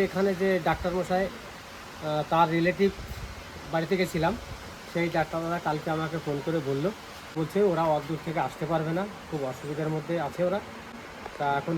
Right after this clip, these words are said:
কী করবো? আমি ডাক্তারের কাছে যাচ্ছি, ওনাদের সঙ্গে কথা দেওয়া ছিল যেহেতু, আমাকে একবার গিয়েও তাদের সঙ্গে কথা বলে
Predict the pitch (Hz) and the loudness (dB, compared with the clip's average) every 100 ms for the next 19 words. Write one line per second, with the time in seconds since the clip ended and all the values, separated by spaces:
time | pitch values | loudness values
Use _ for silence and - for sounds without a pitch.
0 | 151 196 175 123 131 147 151 - 160 156 | 0 2 2 2 -2 0 0 -2 -4 -2
1 | 160 143 135 - - 190 - - - 135 | -2 -2 -2 -4 -4 -4 -6 -14 -10 -6
2 | 139 151 - 160 156 165 156 - - 165 | -4 -4 -2 -2 0 0 -2 -8 -8 -2
3 | 160 196 202 196 190 190 160 185 202 220 | 4 6 8 6 4 2 2 0 0 -4
4 | - - - - 143 160 185 175 165 180 | -8 -14 -14 -8 0 0 2 2 4 2
5 | 151 175 240 240 - 156 160 180 165 156 | 4 4 4 2 -4 -4 -2 -2 -2 0
6 | 165 165 | 2 4